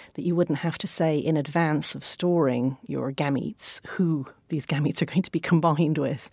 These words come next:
The thing is that the egg is actually the largest cell in the human body and it's full of water. It's very hard to freeze. Now, it can be done. Eggs have been frozen, but it's experimental treatment and we don't know how successful it is. We should say the babies have been born from frozen eggs seem to be fine,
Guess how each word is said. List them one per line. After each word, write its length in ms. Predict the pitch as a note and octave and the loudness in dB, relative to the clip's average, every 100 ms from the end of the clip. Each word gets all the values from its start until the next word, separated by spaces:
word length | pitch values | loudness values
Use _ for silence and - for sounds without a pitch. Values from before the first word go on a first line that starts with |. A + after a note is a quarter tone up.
| - - - - | -18 -16 -18 -8
The 100 | - | -2
thing 220 | - A#3+ | 4 6
is 220 | A#3+ F#3+ - | 6 4 0
that 140 | F3+ | -2
the 120 | E3+ | -2
egg 240 | G3 G#3+ G3+ | 0 0 0
is 120 | F3 | -2
actually 300 | E3 - D#3+ | -4 -4 -4
the 100 | D3+ | -2
largest 440 | D3+ D3 C#3+ C#3 | -2 -2 -2 -4
cell 180 | - C#3 | -2 -2
in 120 | C3+ | -2
the 80 | C3 | -2
human 300 | - C3 C#3 | -2 -4 -2
body 340 | C#3 C#3 D3 B2 | -2 -4 -4 -2
and 100 | C3+ | -4
it's 160 | - | -4
full 180 | - D3 | -8 -8
of 120 | D3 | -6
water. 460 | D3 C3+ - - C#3 - - - | -6 -6 -6 -8 -12 -18 -20 -16
It's 140 | F3 - | -10 -6
very 180 | F3+ E3 | -4 -4
hard 380 | - D#3 C3+ | -6 -6 -4
to 120 | - - | -6 -10
freeze. 460 | - B2+ - A#2+ | -6 -6 -6 -2
Now, 120 | F#3+ | 2
it 80 | F3+ | 2
can 180 | - A3 | 2 0
be 100 | A#3 | 2
done. 340 | G#3 C#3+ A3 A3 | 0 -2 -2 -4
Eggs 200 | D#3+ D3+ | -6 -6
have 160 | - E3+ | -6 -4
been 140 | E3 | -4
frozen, 360 | - D3 D3+ E3+ | -4 -8 -4 -4
but 80 | E3+ | -4
it's 120 | - | -6
experimental 600 | - A3 G3+ E3 C#3 - | -6 -2 0 0 -2 -8
treatment 480 | - C3+ C#3 C3+ - | -8 -8 -6 -8 -6
and 140 | C#3 | -8
we 80 | C#3+ | -6
don't 180 | C#3+ E3 | -8 -8
know 80 | |
how 120 | C3+ C#3 | -8 -10
successful 520 | - - C3+ - D#3 | -10 -10 -10 -12 -10
it 80 | C#3 | -8
is. 380 | A#2 B2+ - - - - - - | -6 -6 -8 -10 -20 -20 -8 0
We 80 | |
should 140 | E3+ F#3+ | 0 2
say 120 | G3 | 2
the 100 | E3+ | 2
babies 280 | E3 D3 D3 | 2 0 -2
have 60 | D#3 | -4
been 120 | D3+ | -4
born 200 | B2 C3+ | -2 -4
from 160 | - | -6
frozen 320 | - C3+ C3 C3 | -8 -6 -6 -6
eggs 160 | B2+ | -8
seem 180 | - C3+ | -6 -6
to 80 | - | -6
be 80 | C#3 | -8
fine, 360 | D3+ D3+ C3 | -8 -6 -6